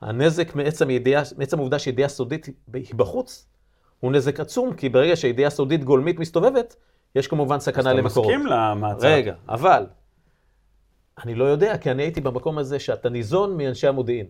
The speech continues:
Speaker 1: מאנשי השב"כ. עכשיו, ש-, הש-, הש-, השב"כ, אנשי השב"כ שיושבים עם הפרקליט, והם אלה שמצביעים על הסיכונים. הפרקליט מדברר לבית המשפט את הסיכונים שמזינים אותו אנשי שב"כ.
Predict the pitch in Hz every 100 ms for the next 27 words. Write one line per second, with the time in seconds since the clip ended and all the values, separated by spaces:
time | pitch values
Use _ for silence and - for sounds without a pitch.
0 | - - 104 101 123 - 104 87 - -
1 | 160 - _ _ _ _ _ _ - -
2 | 107 - 101 - - 104 117 - 104 110
3 | 135 165 - _ _ _ _ _ _ _
4 | _ - 107 160 160 139 123 - 104 101
5 | 131 170 143 104 104 95 - _ _ _
6 | _ - 123 160 170 165 - 123 107 107
7 | 101 101 - 98 87 98 - 98 113 -
8 | 190 - 131 127 113 117 180 160 135 151
9 | 123 - 151 - _ _ _ _ _ _
10 | - 110 131 131 - 147 185 165 135 120
11 | 107 127 160 170 - 127 117 107 - 120
12 | 117 95 90